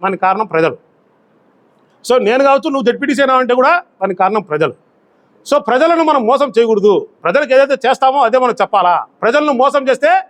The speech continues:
మనల్ని మనం మోసం చేసుకున్నట్టు. కాబట్టి మనం ఏదైతే చేస్తామో అదే చెప్తాము, లేకపోతే మనం చెప్పము అని జగన్మోహన్ రెడ్డి గారు చెప్పడం జరిగింది. అసత్య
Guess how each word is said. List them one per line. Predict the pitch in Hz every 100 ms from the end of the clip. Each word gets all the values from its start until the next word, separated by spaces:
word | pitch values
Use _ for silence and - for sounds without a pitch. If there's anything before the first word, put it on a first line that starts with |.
| _ _ _ _ _ _
మనల్ని | 180 214 247
మనం | 233 226
మోసం | 202 240 240
చేసుకున్నట్టు. | 214 214 196 180 190 151 - _ _
కాబట్టి | 160 208 202 339 349 _ _ -
మనం | 185
ఏదైతే | 196 220 214 240
చేస్తామో | 269 294 320 339 -
అదే | 247
చెప్తాము, | 302 233 - 220 208 127 _ _ _ -
లేకపోతే | 202 220 240
మనం | 269 233 202
చెప్పము | 185 185 165 117 - -
అని | 214
జగన్మోహన్ | 190 180 180
రెడ్డి | 160 156
గారు | 170
చెప్పడం | 143 151
జరిగింది. | 123 117 _ _ - - _ _ _ _ _
అసత్య | - 269 339 339 330